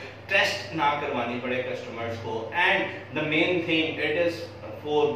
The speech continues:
both men's and women's, boys and the girls,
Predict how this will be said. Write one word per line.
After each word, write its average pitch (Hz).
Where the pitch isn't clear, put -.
both 170
men's 147
and 127
women's, 156
boys 131
and 135
the 120
girls, 156